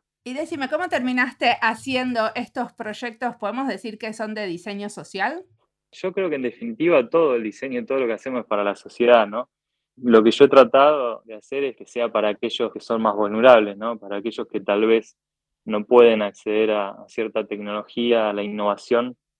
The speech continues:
Speaker 2: y es donde más se necesita, ¿no? Se necesita toda la capacidad profesional de mejorar esas situaciones de las personas vulnerables, ¿no? De solucionar los verdaderos problemas que creo que tiene la humanidad, que es la falta de agua, la falta de comida, la falta de un techo.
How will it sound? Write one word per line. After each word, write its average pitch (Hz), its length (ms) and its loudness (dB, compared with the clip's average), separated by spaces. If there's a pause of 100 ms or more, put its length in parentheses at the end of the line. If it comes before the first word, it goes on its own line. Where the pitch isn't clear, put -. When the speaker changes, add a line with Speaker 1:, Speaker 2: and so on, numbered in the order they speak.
(240)
Speaker 2:
y 110 160 2
es 113 40 2
donde 110 240 2
más 113 240 4
se 117 80 -6
necesita, 110 480 -2
¿no? 110 180 -6
Se - 120 -10
necesita 104 380 -2
toda 120 160 8
la 107 160 4
capacidad 110 720 -4 (120)
profesional 117 840 -6
de 113 180 -2
mejorar 117 540 6
esas 110 240 -8
situaciones 110 640 -10 (120)
de 104 260 -10 (120)
las - 160 -18
personas 110 400 -4
vulnerables, 110 560 0
¿no? 123 300 -14
De 110 160 -18
solucionar 110 480 -10
los 113 140 -6
verdaderos 117 480 0
problemas 107 440 -18
que 107 120 -20
creo 110 120 -12
que 104 120 -14
tiene 107 300 -16 (480)
la 104 100 -10
humanidad, 104 500 -6 (260)
que 104 140 -8
es - 320 -18
la 107 220 0
falta 110 400 2
de 107 100 2
agua, 123 380 0
la 101 140 -14
falta 107 320 -16
de 101 100 -16
comida, 117 480 -8
la 104 120 -10
falta 104 300 -12
de 101 60 -10
un 101 120 -14
techo. - 440 -4